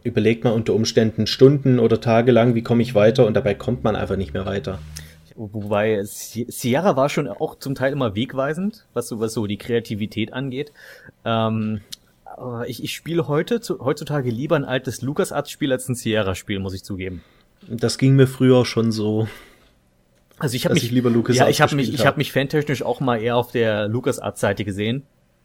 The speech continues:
Speaker 2: Aber Sachen wie King's Quest haben mich schon immer interessiert. Also gerade, der, weil ich bin auch größtenteils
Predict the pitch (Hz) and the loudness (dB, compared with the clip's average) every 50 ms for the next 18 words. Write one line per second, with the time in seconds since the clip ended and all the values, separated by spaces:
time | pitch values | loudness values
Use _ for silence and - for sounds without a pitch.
0 | _ _ _ _ _ _ _ _ _ _ _ _ _ _ _ _ - - 131 123 | _ _ _ _ _ _ _ _ _ _ _ _ _ _ _ _ -6 -2 -2 0
1 | 113 127 - 143 131 117 113 - 151 156 165 - - - 165 - - 135 143 139 | 2 0 0 0 -2 -4 -4 -6 -4 -6 -6 -6 -4 -4 -4 -2 -2 -4 -4 -4
2 | - - 135 127 131 143 135 117 - - 110 - - 151 135 107 - - _ - | -4 -6 -6 -4 -4 -2 -4 -4 -6 -8 -10 -6 -4 0 0 0 -2 -4 _ -20
3 | - - - - - - 117 101 107 - - 113 123 135 131 107 117 120 120 113 | -20 -20 -20 -20 -12 -8 -8 -6 -6 -2 0 2 2 2 2 0 0 -2 -4 -4
4 | - - 107 113 113 - - - 127 - _ _ _ - 139 143 139 135 - - | -6 -4 -2 -2 -2 -2 -6 -12 -14 -16 _ _ _ -4 -2 0 0 0 -2 -4
5 | - _ - - - - - 151 165 165 - 165 139 135 135 135 131 - - - | -18 _ -20 -20 -18 -10 -4 -4 -4 -2 -2 -4 -4 -2 -4 -4 -4 -6 -12 -14